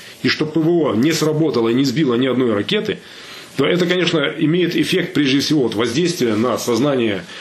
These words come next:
общества, которое теперь не испытывает иллюзий в отношении защищённости, в отношении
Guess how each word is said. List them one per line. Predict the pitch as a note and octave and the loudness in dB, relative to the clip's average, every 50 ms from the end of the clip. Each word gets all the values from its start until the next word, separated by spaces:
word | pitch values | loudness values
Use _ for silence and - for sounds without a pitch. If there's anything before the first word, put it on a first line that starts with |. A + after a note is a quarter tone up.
| - - - - - - | -16 -16 -16 -12 -4 -2
общества, | D3 D3+ D#3 - A2+ G#2+ - G2 F#2 | 0 0 0 0 -2 -2 -2 -2 -2
которое | F2 A2 - F#3 F3 E3 D#3 C#3+ - - - - - - - - - - - - - - - | -2 -2 0 0 0 2 2 0 -2 -4 -6 -12 -16 -16 -16 -16 -16 -18 -18 -18 -14 -6 -4
теперь | D#3 D3+ - F#3+ | -2 0 0 0
не | F#3 G3 G#3+ | 0 0 0
испытывает | - - A#3 A3 - E3 D3+ F3 | 0 0 0 0 0 0 0 0
иллюзий | F#3 F3 D3+ B2 A#2 | 0 2 2 2 2
в | A#2+ B2+ | 0 0
отношении | B2+ D#3+ D3 - D#3 D3 C3+ C3 B2 A#2 A2 G2 - - - - E2+ - - - D2+ | 0 0 0 0 0 0 2 2 0 0 0 -2 -6 -8 -12 -12 -12 -12 -12 -6 -2
защищённости, | G#2+ C3 C#3+ - F3 - - C#3 B2+ G2+ F#2 F2+ E2+ - - - | 0 0 2 2 0 0 0 0 0 -2 -2 -4 -6 -8 -8 -6
в | F#2 F#2 G2+ | -4 -2 -2
отношении | G2+ B2 A#2 - D3+ C3+ B2 A#2 G#2+ F2 | 0 0 0 0 0 2 0 0 -2 -4